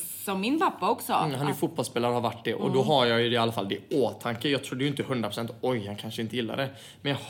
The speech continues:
Speaker 2: har alltid en plan, liksom.
Speaker 1: Mm.
Speaker 2: Så jag bara, "Om han inte gillar det så är jag med på det." Så fuck off, så hade jag dratt bara, liksom. Det är inga problem med det.
Speaker 1: Mm.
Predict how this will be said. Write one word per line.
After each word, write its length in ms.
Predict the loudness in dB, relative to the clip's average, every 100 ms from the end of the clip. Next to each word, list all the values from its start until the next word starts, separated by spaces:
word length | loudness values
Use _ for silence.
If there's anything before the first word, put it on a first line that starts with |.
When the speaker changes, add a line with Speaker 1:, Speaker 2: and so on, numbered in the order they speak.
| 6
Speaker 2:
har 160 | 6 6
alltid 320 | 2 2 -4
en 100 | -2
plan, 260 | 2 4 2
liksom. 220 | -4 -10 -10 -18 -18 -10
Speaker 1:
Mm. 260 | -8 -8 -10
Speaker 2:
Så 160 | 0
jag 100 | 2
bara, 120 | 4 0
"Om 120 | 0
han 100 | -4
inte 120 | -2
gillar 220 | -2 -2
det 120 | -6
så 120 | -6 -8
är 20 |
jag 60 | -8
med 220 | -10 -10
på 80 | -14
det." 120 | -12
Så 120 | -14
fuck 280 | -8 -6 -6
off, 120 | -10 -6
så 120 | -2
hade 120 | 0
jag 100 | 0
dratt 240 | -2 -8 -6
bara, 120 | -6
liksom. 260 | -6 -6 -4
Det 60 |
är 20 |
inga 140 | -2 -2
problem 280 | -2 0 0
med 80 |
det. 60 | -2
Speaker 1:
Mm. 140 | -4